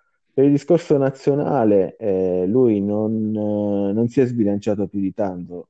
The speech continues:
quando c'erano le elezioni, soprattutto per non, eh, cadere nella, nell'imitazione di Tamerlano che portava avanti invece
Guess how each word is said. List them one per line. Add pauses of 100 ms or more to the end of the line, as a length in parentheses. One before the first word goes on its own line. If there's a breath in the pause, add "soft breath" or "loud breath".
quando
c'erano
le
elezioni, (300)
soprattutto
per
non, (420)
eh,
cadere
nella,
nell'imitazione
di
Tamerlano
che
portava
avanti
invece